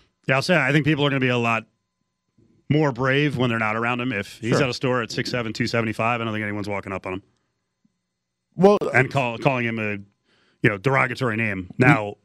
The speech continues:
Speaker 2: we
Speaker 1: online, especially with, you know, fake or anonymous accounts, of course.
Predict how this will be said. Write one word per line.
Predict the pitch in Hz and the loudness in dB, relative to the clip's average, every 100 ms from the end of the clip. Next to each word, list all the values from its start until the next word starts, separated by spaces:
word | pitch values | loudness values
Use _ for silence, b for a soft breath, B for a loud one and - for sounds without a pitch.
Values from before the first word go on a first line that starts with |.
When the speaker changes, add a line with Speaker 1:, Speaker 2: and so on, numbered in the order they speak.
| - | -2
Speaker 2:
we | |
Speaker 1:
online, | 143 120 117 151 247 240 | 0 0 0 2 2 0
especially | 143 156 - 147 | -2 -2 0 0
with, | 135 127 - - | 0 -2 -4 -6
you | 120 | -4
know, | 104 | -2
fake | - 123 117 | -2 -4 -2
or | 117 | -2
anonymous | 117 123 113 - | 0 -2 -2 -4
accounts, | 151 202 - | -2 -2 -4
of | 147 | -8
course. | - 131 - | -4 -4 -6